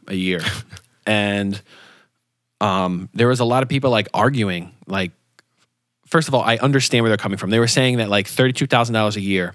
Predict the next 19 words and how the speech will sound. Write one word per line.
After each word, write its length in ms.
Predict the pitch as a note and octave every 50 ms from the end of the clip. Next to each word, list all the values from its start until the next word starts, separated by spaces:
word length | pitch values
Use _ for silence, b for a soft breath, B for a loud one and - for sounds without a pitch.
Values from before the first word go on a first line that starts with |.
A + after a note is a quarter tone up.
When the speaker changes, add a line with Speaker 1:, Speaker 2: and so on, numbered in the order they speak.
| b b b b b -
Speaker 1:
in 120 | A2 A2
twenty 300 | A2 B2 A#2+ A#2 A#2+ B2+
twenty 440 | B2 - - A2 G2 F2 F2+ F#2+ G#2+ - b b b b b b b
in 160 | A2 A2+ A2+
New 80 | A2+ A#2
York 240 | A2+ A2+ A2 G#2+ -
City 420 | - - A2+ G#2 G2 F#2 F2+ G#2 b b b b -
Speaker 2:
Oh, 100 | - F2
yeah. 140 | F2 F2 E2+
Speaker 1:
is 120 | A2 A2
not 160 | A#2 A2 A2+ A2+
even 160 | G#2 G#2+ G#2
enough 420 | G#2 G#2 G#2 A2 G#2+ - - - _ _ _ -
to 120 | - - A#2+
live 520 | G#2+ G#2 A2 A#2 A2 F#2+ F2 - - - _ _ _ -
Speaker 2:
Yeah. 140 | - G#2 F#2+ F2+
Speaker 1:
a 40 | G2
little 300 | G2+ G#2 C3+ C#3 B2+ G#2+
bit. 240 | F2+ G2 F2 - -